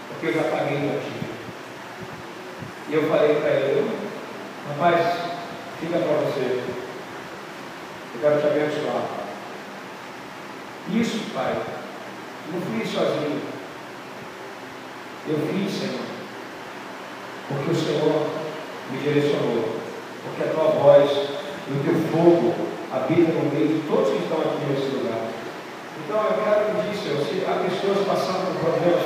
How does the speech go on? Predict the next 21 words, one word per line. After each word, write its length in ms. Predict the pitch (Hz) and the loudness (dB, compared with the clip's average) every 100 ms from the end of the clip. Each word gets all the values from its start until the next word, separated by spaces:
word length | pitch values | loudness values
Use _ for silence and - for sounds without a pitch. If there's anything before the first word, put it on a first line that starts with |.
| 165 | 2
financeiros, 760 | 175 170 - 165 180 - - - - - - - 784 - - - - - - - - | 2 2 0 2 4 4 0 -2 -4 -6 -8 -6 -6 -6 -8 -8 -10 -10 -10 -10 -6
há 60 | 165 | -4
problemas, 580 | 175 185 190 180 180 180 - | -4 0 0 2 2 2 0
pessoas 280 | 180 - - 196 | -2 -2 -2 0
passando 360 | 185 190 185 | 0 0 0
por 80 | 185 175 | 0 0
dificuldades, 800 | 175 180 165 156 160 165 160 - - - - - - - - - - - - | 0 0 0 4 6 6 4 2 0 -4 -8 -10 -10 -12 -12 -12 -12 -10 -2
há 60 | |
pessoas 400 | - 196 196 208 190 | 0 2 2 0 0
passando 320 | 190 - 196 | 0 0 -2
por 260 | 202 175 180 | -2 -2 -2
problemas, 420 | 180 180 190 180 - - - | 2 2 4 2 0 -2 2
boletos 540 | - 190 196 196 - - - | 6 10 10 10 8 4 4
bancários 640 | 180 175 185 196 185 180 | 6 6 6 6 6 4
que 100 | 165 | 2
não 140 | 180 | 0
conseguem 440 | 180 175 185 180 175 | 2 2 4 4 4
pagar, 640 | 170 160 160 165 160 - - - - - - - - - - - - - - - - - - - - - - | 4 6 8 6 4 0 -4 -8 -10 -10 -10 -10 -10 -10 -10 -10 -10 -8 -8 -8 -8 -10 -10 -10 -10 -10 2
atos 460 | 180 202 196 165 | 8 8 8 2
de 200 | 160 170 | 0 2
responsabilidade. 1080 | 180 180 170 - 175 156 139 151 165 151 - | 2 2 0 4 4 4 6 10 12 10 4